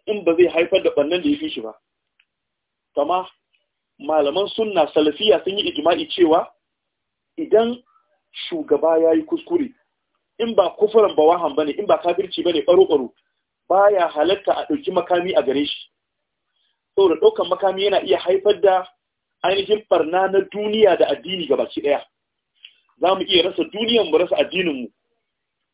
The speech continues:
An gane? Mu rasa yin sallah a masallaci, mu rasa karatun islamiyya, mu rasa karatu a majalis, mu rasa ainihin kasuwanci, mu rasa gidajenmu, kaga ya zamanto fasadu dini wa duniya. Ina fata gane wannan.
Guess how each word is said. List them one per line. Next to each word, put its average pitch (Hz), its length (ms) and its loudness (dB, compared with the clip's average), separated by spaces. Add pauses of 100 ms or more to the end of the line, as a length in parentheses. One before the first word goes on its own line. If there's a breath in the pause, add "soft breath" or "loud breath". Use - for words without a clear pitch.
(100)
An 160 100 -4
gane? 202 280 0 (720)
Mu 147 100 2
rasa 180 220 2
yin 185 160 0
sallah 185 260 2
a 139 40 -4
masallaci, 185 540 -2 (280)
mu 151 80 -2
rasa 190 180 -2
karatun 190 400 0
islamiyya, 185 540 0 (280)
mu 160 60 0
rasa 190 220 0
karatu 151 360 0
a 170 60 2
majalis, 196 480 2 (360)
mu 151 100 -2
rasa 202 200 0
ainihin 196 340 -2
kasuwanci, 214 640 -2 (200)
mu 156 100 2
rasa 196 200 0
gidajenmu, 214 640 0 (380)
kaga 165 220 0
ya 170 100 2
zamanto 180 460 -2
fasadu 190 520 2
dini 196 220 0
wa 151 100 4
duniya. 143 420 -2 (1120)
Ina 220 120 4
fata 214 240 0
gane 214 160 2
wannan. 190 340 -6